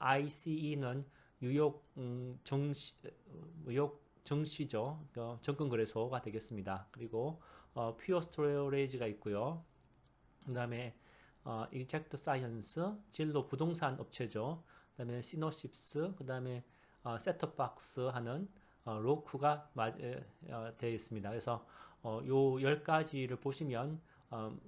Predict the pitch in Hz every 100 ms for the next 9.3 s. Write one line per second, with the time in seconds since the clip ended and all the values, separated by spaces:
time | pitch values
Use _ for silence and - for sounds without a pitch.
0 | - - 147 123 127 151 - 131 123 -
1 | 123 156 - 131 127 - 170 - 131 -
2 | 131 113 156 160 165 127 135 - 123 113
3 | 143 139 127 139 147 131 117 120 123 117
4 | 104 110 131 - - - - 131 143 139
5 | 143 135 120 131 147 - 131 131 120 -
6 | 107 117 143 147 139 143 156 165 - 135
7 | 120 120 117 - - 139 98 110 131 135
8 | 135 131 123 139 - 113 101 104 110 117
9 | 98 98 95